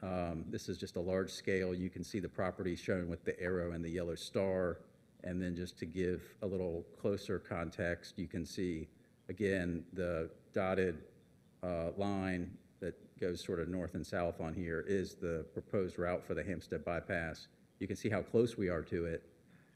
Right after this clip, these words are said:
Um, and you can also see, uh, from this, uh,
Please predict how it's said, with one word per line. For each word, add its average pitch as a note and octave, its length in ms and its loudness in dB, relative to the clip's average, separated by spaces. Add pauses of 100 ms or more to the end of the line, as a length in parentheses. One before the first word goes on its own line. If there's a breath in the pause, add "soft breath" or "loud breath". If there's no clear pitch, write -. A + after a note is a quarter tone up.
(300 soft breath)
Um, E2+ 580 0 (220)
and G2+ 120 4
you G2+ 80 2
can G2 140 0
also G#2 260 4
see, G2 520 0 (160)
uh, F2 180 0
from F2+ 220 0
this, - 320 -2 (200)
uh, E2+ 260 0